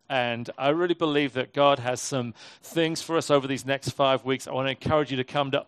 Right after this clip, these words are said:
all five services between now and Easter. Can you handle that? Excellent. Right. Arthur's in. I like it.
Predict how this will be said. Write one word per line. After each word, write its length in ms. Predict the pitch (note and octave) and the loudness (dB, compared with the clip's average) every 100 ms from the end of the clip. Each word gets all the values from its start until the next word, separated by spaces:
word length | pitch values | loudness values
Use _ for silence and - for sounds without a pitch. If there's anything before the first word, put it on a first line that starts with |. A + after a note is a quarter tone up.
| _ | _
all 340 | F#3 E3 E3 D3+ | 6 8 8 4
five 460 | - E3 D3+ D3 | 4 6 6 4
services 600 | - - D3 C#3+ C3 C3 | 0 6 6 6 0 -4
between 420 | A2 C3 - C3 C3 | -4 -8 -4 -4 0
now 180 | B2+ | 0
and 80 | B2+ | 0
Easter. 240 | B2 - A2+ | -2 -6 -6
Can 160 | B2+ | -4
you 80 | A#2+ | 0
handle 320 | C#3+ D3+ D#3+ | 0 0 4
that? 280 | E3+ F#3+ - - _ _ - - - - - | 4 4 -2 -18 _ _ -20 -20 -20 -20 0
Excellent. 440 | F3+ - E3+ C3+ | 0 4 4 4
Right. 280 | C3+ C#3+ B2 | 8 6 6
Arthur's 380 | - D3+ D3 C#3 | 4 4 4 4
in. 220 | C#3+ A2+ | 4 2
I 140 | A2+ A#2 | -2 -2
like 300 | C3 C3+ - | 0 0 0
it. 160 | A#2+ | -6